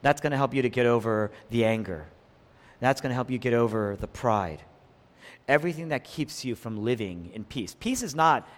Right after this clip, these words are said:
outward hostility. That's not what he's talking about. Not peace against outward hostility. There is outward hostility. There is gossip. There is backbiting. There is stepping over each other in passive and assertive ways.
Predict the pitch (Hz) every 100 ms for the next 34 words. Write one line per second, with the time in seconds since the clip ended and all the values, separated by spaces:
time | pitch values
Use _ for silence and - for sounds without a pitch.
0 | - 147 143 120 104 - 135 117 78 -
1 | - _ _ _ - 175 202 202 170 -
2 | 160 139 120 175 - 208 - 143 147 143
3 | - 123 151 135 117 113 127 120 90 69
4 | - - - 147 156 165 - 131 143 127
5 | 135 - 151 120 92 - - - - 135
6 | 147 165 - - 120 123 117 - - -
7 | - 147 156 156 151 - 139 135 - 135
8 | 110 95 80 - 127 147 165 - - 170
9 | 185 170 160 151 143 147 127 117 156 156
10 | - 156 135 120 - 151 127 110 127 101
11 | 78 -